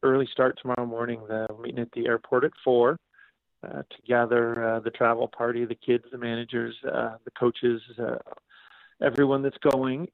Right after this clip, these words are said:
And, uh, fl-, the flight leaves at five forty. Uh, so we'll, uh, we'll fly down straight to Oakland, and, uh, we'll get on a bus there and land about eight, get on a bus there, and actually go to practice at Saint Ignatius.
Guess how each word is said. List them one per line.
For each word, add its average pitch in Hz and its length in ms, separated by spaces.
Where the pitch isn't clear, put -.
And, 120 440
uh, 110 340
fl-, - 160
the 117 180
flight 135 300
leaves 131 260
at 123 120
five 120 460
forty. 131 400
Uh, 123 320
so 123 100
we'll, 117 280
uh, 113 240
we'll 117 260
fly 120 280
down 120 200
straight 127 300
to 131 80
Oakland, 127 420
and, 110 480
uh, 113 220
we'll 117 200
get 120 120
on 117 100
a 117 60
bus 117 240
there 120 400
and 110 220
land 139 260
about 139 240
eight, 131 240
get 139 100
on 131 120
a - 20
bus 123 300
there, 127 180
and 117 100
actually 135 260
go 131 120
to 117 80
practice - 560
at 120 240
Saint 131 160
Ignatius. 113 480